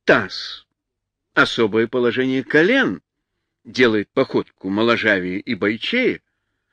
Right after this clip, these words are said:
выступающая вперед грудь кажется пышнее, линии бедер становятся напряженнее, их формы пластичнее и яснее. К этим словам необходимо еще прибавить, что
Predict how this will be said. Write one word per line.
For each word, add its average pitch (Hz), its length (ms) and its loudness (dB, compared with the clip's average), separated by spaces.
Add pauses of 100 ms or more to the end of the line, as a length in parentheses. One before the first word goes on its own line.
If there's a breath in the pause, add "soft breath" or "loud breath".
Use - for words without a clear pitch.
(160 soft breath)
выступающая 151 880 4
вперед 127 400 4
грудь 143 560 2
кажется 110 500 0
пышнее, 151 720 -2 (240 loud breath)
линии 170 640 4
бедер 120 520 6
становятся 104 800 0
напряженнее, 127 1000 2 (440 loud breath)
их 139 280 0
формы 165 720 6 (460 soft breath)
пластичнее 127 880 -4
и 180 160 -6
яснее. 110 560 -8 (1600)
К - 80 -2
этим 151 180 2
словам 139 420 -2
необходимо 120 540 -6
еще 110 240 -8
прибавить, 104 480 -6
что - 320 -8